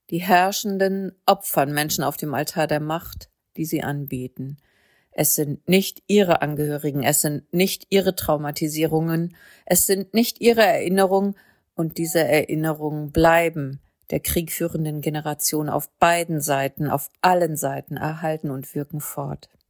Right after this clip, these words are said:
Sollen denn die Drohnen und Raketen und Panzer und Bomben ohne Ende fressen?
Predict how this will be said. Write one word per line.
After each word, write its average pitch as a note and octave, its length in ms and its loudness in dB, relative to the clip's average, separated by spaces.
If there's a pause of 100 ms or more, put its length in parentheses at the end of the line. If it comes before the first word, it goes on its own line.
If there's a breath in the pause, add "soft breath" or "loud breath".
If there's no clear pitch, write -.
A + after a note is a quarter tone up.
(680)
Sollen G3 440 4
denn F#3+ 200 4
die F3 180 -4
Drohnen F#3+ 460 2
und F3+ 220 -4
Raketen E3+ 500 -6
und D3+ 160 -10
Panzer D#3+ 380 -4
und D3+ 220 -12
Bomben D3+ 460 -6
ohne D#3 380 -6
Ende D#3 260 -6
fressen? E3+ 680 -8